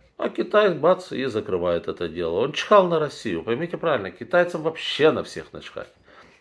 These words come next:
Абсолютно. Для них существует только Китай. Все, остальное это для них это дело пятнадцатое.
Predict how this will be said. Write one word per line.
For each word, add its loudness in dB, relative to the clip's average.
Абсолютно. 0
Для -4
них -2
существует -8
только -4
Китай. -8
Все, -6
остальное -2
это -4
для -6
них -10
это -12
дело -8
пятнадцатое. -10